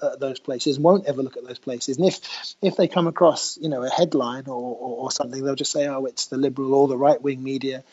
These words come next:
doing what they always do. They can't be trusted." Um,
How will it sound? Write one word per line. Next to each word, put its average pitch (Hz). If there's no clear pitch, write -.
doing 147
what 135
they 135
always 139
do. 135
They 127
can't 135
be 127
trusted." 123
Um, 135